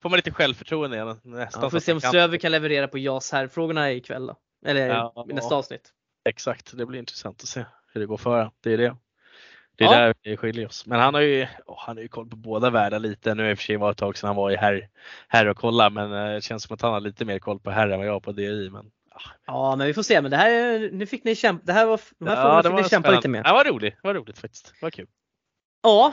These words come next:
Speaker 2: men,
Speaker 1: Oj.
Speaker 2: eh, Line, jag tänker att vi, vi avrundar här juniorsvenskan, eh,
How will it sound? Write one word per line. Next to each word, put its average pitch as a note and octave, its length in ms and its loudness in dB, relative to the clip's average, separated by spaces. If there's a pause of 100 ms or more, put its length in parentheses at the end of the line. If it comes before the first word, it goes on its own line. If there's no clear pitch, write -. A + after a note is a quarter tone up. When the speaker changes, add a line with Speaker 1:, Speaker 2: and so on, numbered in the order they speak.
Speaker 2:
men, G#3+ 260 4
Speaker 1:
Oj. G3 60 4
Speaker 2:
eh, F3+ 540 6
Line, F3 340 2
jag F3 140 -4
tänker C4+ 240 -6
att G#3 100 -6
vi, F3+ 160 0
vi F#3+ 100 0
avrundar G#3+ 560 0
här F#3+ 160 -2
juniorsvenskan, D#3+ 1000 -2
eh, C#3+ 340 -4